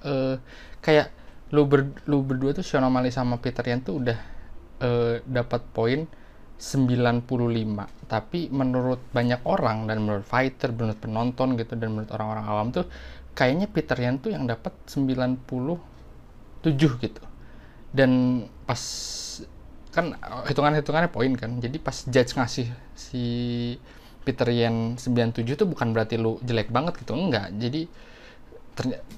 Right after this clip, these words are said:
karena si Peter Yan aja lebih, lebih unggul sedikit gitu. Tapi banyak orang yang juga bahas, kayak Bisping bahas soal, eh, Sean O'Malley. Emang dari strike-nya lebih,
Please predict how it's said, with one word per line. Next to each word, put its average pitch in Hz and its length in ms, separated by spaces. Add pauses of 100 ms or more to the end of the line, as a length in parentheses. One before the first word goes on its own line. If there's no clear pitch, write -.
(120)
karena 117 240
si 117 240
Peter - 320
Yan 107 240
aja 156 80
lebih, 117 560
lebih 127 240
unggul 123 160
sedikit 113 480
gitu. - 240 (400)
Tapi - 240
banyak 127 240
orang 135 240
yang 127 80
juga 123 160
bahas, 123 160
kayak 104 240
Bisping 147 480
bahas 123 320
soal, 110 240 (1040)
eh, 113 400 (240)
Sean 120 160
O'Malley. 110 320 (240)
Emang 147 240
dari 127 160
strike-nya 156 720
lebih, 127 240